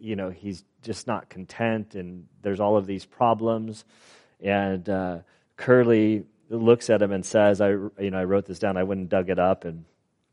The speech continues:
it says, "You city slickers are all alike. You spend fifty weeks,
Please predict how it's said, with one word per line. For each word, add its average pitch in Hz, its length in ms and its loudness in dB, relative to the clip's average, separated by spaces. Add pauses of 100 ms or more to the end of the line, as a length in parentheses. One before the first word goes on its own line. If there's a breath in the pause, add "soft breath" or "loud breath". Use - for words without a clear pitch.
(200)
it 104 120 -12
says, 107 240 0
"You 127 120 2
city 123 320 0
slickers 107 480 -2
are 98 100 2
all 104 360 2
alike. 90 500 0 (680)
You 107 140 2
spend 110 380 0
fifty 156 460 0
weeks, 113 640 -2